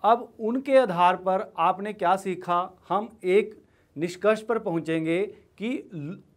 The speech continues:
आखिर लोकतंत्र के परिणाम क्या होते हैं। और अगर देखा जाए तो लोकतंत्र के परिणामों को मुख्य तीन भागों में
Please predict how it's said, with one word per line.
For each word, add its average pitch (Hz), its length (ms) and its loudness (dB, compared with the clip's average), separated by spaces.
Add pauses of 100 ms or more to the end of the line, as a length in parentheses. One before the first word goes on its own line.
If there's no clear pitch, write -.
(120)
आखिर 180 580 2 (220)
लोकतंत्र 214 720 0
के 190 200 -4
परिणाम 156 580 -2 (340)
क्या 311 160 0
होते 147 380 -4
हैं। 101 180 -16 (760)
और 233 320 4
अगर 220 300 4
देखा 180 360 0
जाए 180 360 4 (460)
तो 262 100 0
लोकतंत्र 240 800 2
के 247 160 -4
परिणामों 196 600 -2
को 180 420 -4 (260)
मुख्य 190 600 0 (420)
तीन 285 280 2
भागों 180 380 2
में 190 280 -4